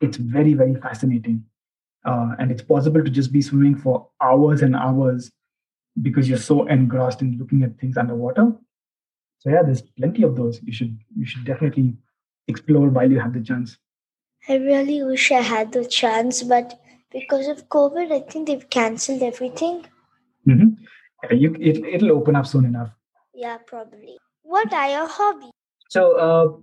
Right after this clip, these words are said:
Speaker 1: my hobbies are a few. They change every few days. Uh, it, I'm right now, the, for the last year, for example, since we've all been at home and spending so much time at home, I have been, I have become obsessed with,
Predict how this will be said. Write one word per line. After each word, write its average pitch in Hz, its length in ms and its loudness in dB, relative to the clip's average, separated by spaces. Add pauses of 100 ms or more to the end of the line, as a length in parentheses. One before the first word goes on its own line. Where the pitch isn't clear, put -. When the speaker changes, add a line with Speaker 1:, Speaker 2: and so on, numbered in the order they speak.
(140)
Speaker 1:
my 175 200 0
hobbies 220 400 2
are 165 120 4
a 151 60 4
few. 208 420 2
They 147 120 2
change 165 600 0
every 143 200 2
few 143 240 2
days. 135 340 0
Uh, 139 460 2 (180)
it, 147 180 -18 (520)
I'm 151 320 2
right 151 340 0
now, 156 380 -2 (180)
the, 143 260 2
for 156 80 2
the 143 80 0
last 135 440 -2 (200)
year, 147 280 2
for 139 180 -2
example, 135 460 0 (420)
since 156 220 0
we've 156 160 4
all 160 160 4
been 147 200 4
at 139 120 -2
home 139 180 0
and 135 100 2
spending 147 280 0
so 143 100 -4
much 143 180 0
time 131 200 0
at 127 100 0
home, 175 320 -4 (480)
I 143 140 0
have 202 200 0
been, 185 360 -12 (380)
I 139 40 0
have 147 220 2
become 165 480 0
obsessed 131 560 -2
with, 127 220 -2